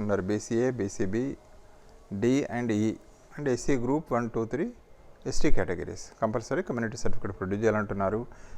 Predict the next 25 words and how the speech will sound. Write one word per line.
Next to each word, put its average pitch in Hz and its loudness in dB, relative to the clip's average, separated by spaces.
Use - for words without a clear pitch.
ఈడబ్ల్యూఎస్ 160 6
సర్టిఫికేట్ 135 2
ఏవైతే 117 2
ఉందో 101 -2
వాళ్ళు 143 6
ఎవరైతే 135 2
దానికి 117 0
ఈడబ్ల్యూఎస్ 123 2
క్యాడర్లో 107 2
ఎంపికయ్యారో 117 0
కంపల్సరీ 113 -4
వాళ్ళు 98 0
ఆ 95 0
సర్టిఫికేట్ - -2
ప్రొడ్యూస్ 117 -2
చేయాలి. 120 2
Issued 165 2
by 170 4
తహసీల్దార్ 123 12
who - -4
claimed 123 0
reservation 107 0
under 151 -4
ఈడబ్ల్యూఎస్ 90 -2
reservation. 85 -8